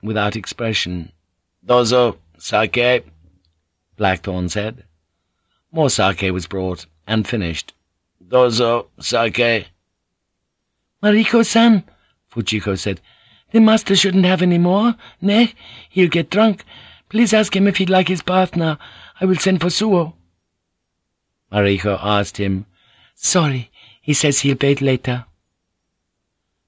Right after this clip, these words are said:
Patiently Fujiko ordered more sake, and Mariko added quietly to the maid,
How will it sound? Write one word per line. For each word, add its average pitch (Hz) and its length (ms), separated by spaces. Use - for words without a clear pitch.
Patiently 120 460
Fujiko 117 560
ordered 107 320
more 110 200
sake, 110 360
and 120 400
Mariko 107 420
added 104 340
quietly 107 440
to 110 100
the 107 100
maid, 107 420